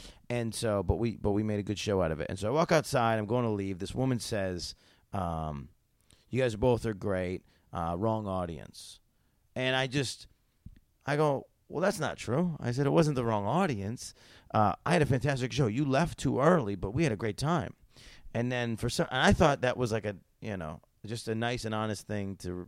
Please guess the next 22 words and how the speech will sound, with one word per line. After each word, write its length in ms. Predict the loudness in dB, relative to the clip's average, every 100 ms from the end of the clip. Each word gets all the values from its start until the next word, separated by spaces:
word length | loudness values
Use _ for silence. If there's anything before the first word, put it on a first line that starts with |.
| -14 -14
respond 340 | -6 -2 0
back. 340 | 0 0 -2 -8 -8
Well, 140 | -4
I 80 | -2
don't 100 | -4
know 60 |
if 60 | -6
it's 120 | -6
nice, 360 | -6 -6 -6 -4
but 280 | -2 -2 -2 -14 -20 -20 _ _ _
her 180 | 2 4
response 480 | 4 0 -2 0 -2
to 60 | -4
me 140 | -6
saying 260 | -4 -4 -4
that 160 | -6
to 80 | -6
her 240 | -2 -2 0
was, 380 | -2 -4 -10 -20 _ _ _ _ _
like, 140 | -4 -2
she 100 | 0
just, 260 | -2 -4